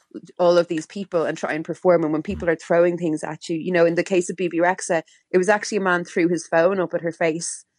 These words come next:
Speaker 1: and it, she needed stitches. And afterwards, th-, he was kind of saying, "Why did you do that?" And he was like, "Oh, I don't know."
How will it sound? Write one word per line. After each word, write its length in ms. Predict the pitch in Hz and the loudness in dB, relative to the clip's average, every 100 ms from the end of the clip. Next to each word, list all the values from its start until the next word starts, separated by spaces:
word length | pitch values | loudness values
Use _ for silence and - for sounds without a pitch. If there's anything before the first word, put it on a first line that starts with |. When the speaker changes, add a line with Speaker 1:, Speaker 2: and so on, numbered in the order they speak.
| _ _ - | _ _ -2
Speaker 1:
and 300 | 160 156 156 | 0 0 0
it, 200 | 170 165 - - | 0 0 -2 -8
she 120 | 196 | -4
needed 300 | 170 165 160 | -4 -4 -4
stitches. 580 | - 196 - - 185 - - - _ - | 0 0 0 -4 -4 -10 -20 -20 _ 0
And 480 | 185 170 160 165 - _ _ - | 2 2 0 -4 -10 _ _ 0
afterwards, 540 | 226 226 220 180 - | 0 0 -2 -2 -4
th-, 160 | - - | -8 -8
he 120 | 208 | -8
was 100 | 208 | -4
kind 140 | 233 220 | 0 0
of 60 | |
saying, 180 | 220 208 | 0 0
"Why 160 | 214 208 | 2 0
did 140 | 190 | -2
you 80 | 190 | -8
do 140 | 202 | -2
that?" 240 | 202 165 - | -2 -2 -6
And 120 | 175 | -6
he 60 | 185 | -4
was 120 | 175 | -6
like, 140 | 180 | -6
"Oh, 120 | 214 208 | -4 -4
I 60 | |
don't 120 | 214 | -4
know." 240 | 180 180 | -2 -2